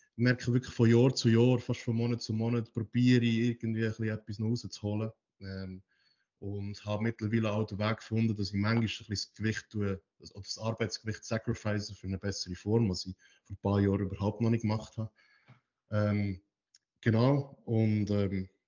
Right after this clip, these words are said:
ja, dort eben, bin ich schon immer recht stark gewesen, ähm, um auf das zurückzukommen. Und habe dann zweitausendsiebzehn,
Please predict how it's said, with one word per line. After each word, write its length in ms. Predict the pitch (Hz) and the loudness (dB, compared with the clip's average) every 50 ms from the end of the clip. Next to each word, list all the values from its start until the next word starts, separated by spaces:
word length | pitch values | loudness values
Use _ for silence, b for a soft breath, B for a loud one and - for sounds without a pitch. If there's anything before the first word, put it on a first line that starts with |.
| _ _ _ _ _ _ _ - | _ _ _ _ _ _ _ 2
ja, 280 | 113 117 135 147 139 - - - - | 4 4 4 2 -2 -8 -14 -6 -2
dort 340 | - 113 - - - - - - | -2 -2 -2 -4 -12 -8 -4 0
eben, 260 | 135 143 147 131 120 | 2 4 4 4 4
bin 120 | 113 117 110 | 2 -2 0
ich 80 | - | 4
schon 100 | - 127 | 6 6
immer 180 | 123 127 120 117 | 8 8 6 4
recht 220 | 120 113 113 - | 2 0 0 -2
stark 380 | - - 117 120 131 120 - - | -6 -2 0 0 0 0 -4 -6
gewesen, 320 | - - 135 131 123 123 _ _ _ - | -2 0 0 0 0 -2 _ _ _ -10
ähm, 460 | 107 110 110 110 110 110 113 113 107 - | -8 -6 -4 -4 -4 -2 -2 -4 -4 -6
um 80 | - | -8
auf 100 | 110 - - | -8 -6 -6
das 260 | 110 107 110 - - | -6 -4 -4 -6 -6
zurückzukommen. 560 | - 113 113 - - - - - 117 117 120 - b b b b b b b b b b b b _ _ | -4 -4 -4 -4 -6 -8 -4 -2 0 0 -2 -4 b b b b b b b b b b b b _ _
Und 640 | - 101 104 107 104 101 104 104 104 104 101 - - | -2 0 2 4 4 4 2 2 0 -2 -2 -4 -2
habe 140 | 101 104 104 | -2 0 0
dann 280 | 104 104 101 101 98 - _ | 0 0 0 -2 -4 -6 _
zweitausendsiebzehn, 1800 | - - 110 107 107 104 117 120 113 110 120 113 - - 110 107 110 104 104 104 104 - - - - - - 139 143 - - - - 160 160 160 | -6 -2 0 0 2 2 2 2 4 4 2 0 0 0 0 2 2 2 2 0 -2 -6 -10 -8 -2 0 2 2 2 0 -2 2 4 4 4 4